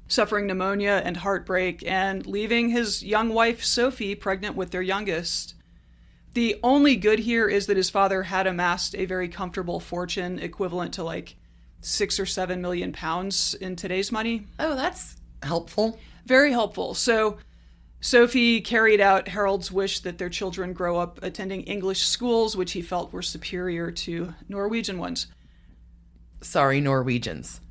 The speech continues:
Speaker 2: Not our opinion.
Speaker 1: Oh, yeah, not <laughs> Not my opinion. Hey, I'm a product of the American school system, <laughs> so, like, don't, don't come at me about excellence, okay?
Speaker 2: Trashy Divorces has no opinion on the school systems throughout the world.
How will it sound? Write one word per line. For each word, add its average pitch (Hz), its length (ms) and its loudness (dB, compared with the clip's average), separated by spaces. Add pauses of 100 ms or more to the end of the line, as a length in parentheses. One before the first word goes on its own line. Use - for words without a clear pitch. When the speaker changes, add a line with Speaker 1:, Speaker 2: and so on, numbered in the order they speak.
(140)
Speaker 2:
Not 147 240 6
our 135 160 6
opinion. 120 480 -2 (680)
Speaker 1:
Oh, 294 80 8
yeah, 254 280 4
not 196 360 0 (260)
<laughs> - 120 -18 (160)
Not 202 140 -4
my 202 180 2
opinion. 180 320 -4 (180)
Hey, 208 260 6
I'm 226 180 8
a 226 80 6
product 196 460 4
of 190 60 0
the 190 100 0
American 196 500 4
school 233 280 4
system, 254 500 4
<laughs> - 0 -
so, 240 200 4 (500)
like, 233 320 -2
don't, 262 320 6
don't 220 220 -6
come 233 200 -2
at 214 80 0
me 202 120 2
about 196 220 2
excellence, 180 680 -2
okay? - 280 -6
Speaker 2:
Trashy 170 320 6
Divorces 175 560 0
has 170 200 4
no 208 200 4
opinion 170 420 2
on 143 120 4
the 135 80 0
school 196 300 2
systems 170 540 2
throughout 139 380 4
the 143 100 0
world. 127 480 0